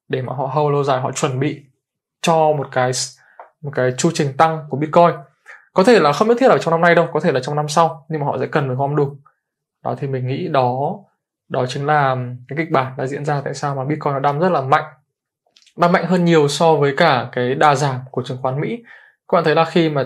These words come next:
tăng thì, khi mà chứng khoán Mỹ tăng thì Bitcoin nó tăng rất là yếu, thậm chí là đi ngang. Chứng khoán Mỹ thì giảm một chút thôi thì Bitcoin nó đâm rất là kinh khủng. Nếu kịch bản này thực sự là đúng, ai đó đang cố gắng đâm giá Bitcoin xuống để mà gom Bitcoin,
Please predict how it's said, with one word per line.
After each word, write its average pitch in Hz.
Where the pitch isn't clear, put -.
tăng 160
thì, 127
khi -
mà 151
chứng 135
khoán 139
Mỹ 160
tăng 175
thì 139
Bitcoin 147
nó 127
tăng 147
rất 175
là 165
yếu, 135
thậm 135
chí 139
là 139
đi 151
ngang. 156
Chứng 147
khoán 151
Mỹ 180
thì 208
giảm 147
một 127
chút 262
thôi 233
thì 135
Bitcoin 147
nó 139
đâm 147
rất 170
là 147
kinh 143
khủng. -
Nếu 165
kịch 208
bản 156
này 135
thực 147
sự 151
là 139
đúng, 139
ai 156
đó 139
đang 147
cố 139
gắng 139
đâm 156
giá 135
Bitcoin 151
xuống 139
để 143
mà 127
gom 143
Bitcoin, 156